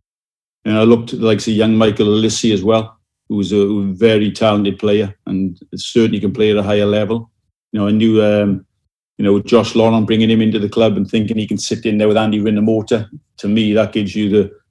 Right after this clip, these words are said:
probably the best defensive midfield setup in that league. And Lucas Joao, who had big problems with his hamstrings last year, I think if you, I thought if you can keep him on the training ground,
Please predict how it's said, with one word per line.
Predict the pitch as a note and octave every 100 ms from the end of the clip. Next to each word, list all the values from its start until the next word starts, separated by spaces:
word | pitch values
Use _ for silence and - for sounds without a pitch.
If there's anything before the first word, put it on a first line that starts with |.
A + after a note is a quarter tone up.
| -
probably | A#2 G#2 G2
the |
best | F#2+ A2+ G2+
defensive | A2 A2 A2+ G#2 G#2+
midfield | G2+ G2 - G#2+ G2+
setup | A#2 G#2 G#2 A2+
in | G#2+
that | G#2+ G2+
league. | A2 A#2 A2+ _ _ _ _ -
And | G#2 G2+ G#2+
Lucas | A#2 A#2 -
Joao, | G#2+ A2+ A2+ A2+
who | - A2 G#2 - _ _ _
had | - G2+ E2+ - _ _ _ _ -
big | B2+ A2+
problems | - A2 G#2 G2
with |
his | G2 -
hamstrings | G#2 G2 - A2 G#2
last | G2+ G2 G2 A2+
year, | A2
I |
think | G2+ G#2+
if | G2
you, | G#2+ G2 G2+
I |
thought | A2 G#2 G#2
if | G#2+
you | A2
can |
keep | - A2+ A2+
him | G#2
on | A2 G#2
the | G2
training | - G#2 G2+
ground, | G2 G#2+ G#2+